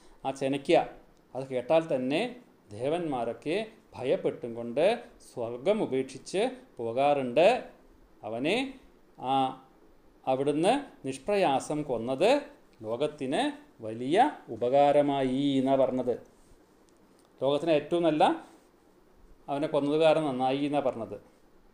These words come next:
ഇനി ഇവിടുന്ന് മൂന്നാല് ശ്ലോകങ്ങളെ കൊണ്ട് ആ നാരദ മഹർഷിക്ക് എന്താ പറയുക, വരാൻ പോകുന്ന കാര്യങ്ങളൊക്കെ നല്ല വിഷനുണ്ട്. ഭഗവാനും അറിയാം,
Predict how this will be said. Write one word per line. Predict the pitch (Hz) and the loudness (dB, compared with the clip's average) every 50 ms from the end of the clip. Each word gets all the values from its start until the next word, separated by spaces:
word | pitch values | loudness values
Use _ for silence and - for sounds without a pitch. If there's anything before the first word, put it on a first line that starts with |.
| _ _ - | _ _ -8
ഇനി | 135 135 147 | -6 -4 -2
ഇവിടുന്ന് | 160 156 156 156 151 151 156 156 156 156 160 - - - _ _ _ _ _ - | -2 0 0 0 0 2 0 0 -2 -2 -6 -12 -20 -20 _ _ _ _ _ -8
മൂന്നാല് | 131 135 143 143 147 156 | -4 -2 0 0 0 0
ശ്ലോകങ്ങളെ | 156 160 170 139 139 143 147 147 147 147 147 | 0 2 2 2 2 0 0 0 0 0 0
കൊണ്ട് | 147 151 139 135 135 143 156 - - - - - _ _ _ _ _ _ _ _ _ _ _ _ _ _ _ _ _ _ - - | 0 0 -2 0 2 2 2 2 0 -6 -14 -20 _ _ _ _ _ _ _ _ _ _ _ _ _ _ _ _ _ _ -10 -4
ആ | 135 143 143 143 143 - - - _ _ _ _ _ _ _ _ _ _ _ _ _ _ _ _ _ _ _ - _ _ _ _ _ _ - | 0 2 2 2 0 -2 -6 -16 _ _ _ _ _ _ _ _ _ _ _ _ _ _ _ _ _ _ _ -20 _ _ _ _ _ _ -4
നാരദ | 143 139 139 139 147 | 0 2 2 4 4
മഹർഷിക്ക് | 156 151 151 143 143 151 135 - - 139 139 - 147 143 139 - - - - _ _ _ _ _ _ _ _ _ _ _ _ _ _ _ _ _ _ _ _ - | 2 2 2 2 0 -2 -2 -4 -8 -10 -6 -4 -2 -2 -2 -2 -6 -14 -20 _ _ _ _ _ _ _ _ _ _ _ _ _ _ _ _ _ _ _ _ -4
എന്താ | 135 135 143 | 0 2 2
പറയുക, | 139 139 131 139 139 139 135 135 135 - | 2 2 0 2 2 4 2 2 2 0
വരാൻ | 135 135 139 143 151 165 165 | 2 4 6 6 6 6 4
പോകുന്ന | 160 160 151 143 143 147 151 | 2 0 0 0 2 0 2
കാര്യങ്ങളൊക്കെ | 143 151 135 131 131 131 139 139 139 131 - 143 | 4 4 4 4 2 0 -2 -4 -4 -4 -6 -6
നല്ല | 143 131 127 127 131 143 143 147 147 - - - _ _ _ _ _ - - | -6 -6 -6 -2 0 2 2 0 0 -4 -14 -20 _ _ _ _ _ -16 -10
വിഷനുണ്ട്. | - 139 139 - 156 147 151 147 135 117 113 - - - _ _ _ _ _ _ _ _ _ _ _ _ - | -8 -8 -6 -4 -4 -2 -2 -2 -2 -4 -6 -8 -10 -16 _ _ _ _ _ _ _ _ _ _ _ _ -10
ഭഗവാനും | 131 131 131 143 147 147 147 165 170 | -6 -4 0 2 2 2 4 4 2
അറിയാം, | 160 151 147 143 135 123 - | 4 4 4 2 2 0 -2